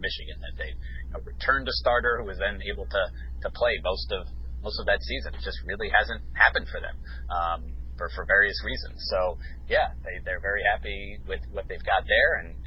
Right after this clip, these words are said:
that includes Dylan McCaffrey. He's going to see the field. Um, how much? We'll see. Uh, but Harbaugh has said he, he wants to, you know, play them both. Um, yeah, the receivers, you, uh, is spot on. They've got a lot of talent there. Donovan Peoples-Jones, Nico Collins,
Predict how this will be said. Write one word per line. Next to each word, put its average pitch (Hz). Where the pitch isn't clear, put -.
that 85
includes 101
Dylan 107
McCaffrey. -
He's 90
going 101
to 104
see 117
the 104
field. 120
Um, 90
how 98
much? 113
We'll 95
see. 156
Uh, 82
but 85
Harbaugh 95
has -
said 104
he, 95
he 92
wants 92
to, 92
you 92
know, 85
play 98
them 101
both. -
Um, 85
yeah, 120
the 85
receivers, 95
you, 92
uh, 87
is -
spot 104
on. -
They've 80
got 85
a 78
lot 101
of -
talent 90
there. -
Donovan 87
Peoples-Jones, 131
Nico 101
Collins, -